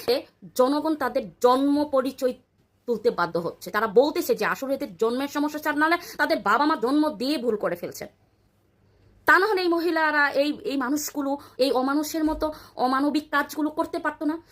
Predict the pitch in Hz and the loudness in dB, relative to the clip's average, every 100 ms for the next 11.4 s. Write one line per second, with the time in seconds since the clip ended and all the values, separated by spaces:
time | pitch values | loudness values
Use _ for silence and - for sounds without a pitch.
0 | - - 320 294 294 302 294 311 339 339 | -8 2 4 4 0 0 -2 -2 -2 -4
1 | - 349 311 330 320 370 - - 233 277 | -8 -8 -8 -6 -6 -6 -4 -2 2 0
2 | 277 285 285 269 254 240 226 233 214 220 | 2 0 2 0 -2 -2 -2 -2 -4 -4
3 | 220 196 202 175 - 151 67 - _ _ | -8 -8 -6 -8 -8 -10 -10 -14 _ _
4 | _ _ _ 285 320 370 370 359 - _ | _ _ _ 2 2 2 0 0 -2 _
5 | _ - 311 330 349 453 _ _ _ - | _ -2 0 2 0 0 _ _ _ 2
6 | 262 302 330 311 - - - - - - | 2 4 2 0 -4 -18 -20 -20 -10 -4
7 | 285 311 302 302 320 302 311 294 294 302 | 0 0 0 0 0 2 2 2 0 -2
8 | 294 302 330 330 330 302 294 262 330 - | -2 0 2 2 2 4 2 2 -4 -6
9 | _ - - - 403 370 359 349 349 339 | _ -10 -6 0 2 2 2 0 0 -4
10 | 330 320 311 330 339 330 311 311 311 330 | -6 -2 0 0 0 0 0 0 0 2
11 | 330 330 320 | 0 0 0